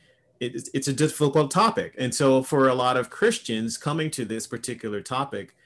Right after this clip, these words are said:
we kinda get alligator arms, like, "Ah, you know, I don't, I don't know. I don't wanna,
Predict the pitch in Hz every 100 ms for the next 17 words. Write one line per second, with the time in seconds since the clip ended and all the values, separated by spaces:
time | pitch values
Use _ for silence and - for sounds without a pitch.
0 | _ _ _ 117 117 165 170 135 123 147
1 | 190 147 123 101 98 - 117 101 98 104
2 | 110 113 147 127 98 107 120 117 123 127
3 | 113 - _ 117 117 135 139 98 104 123
4 | 123 120 107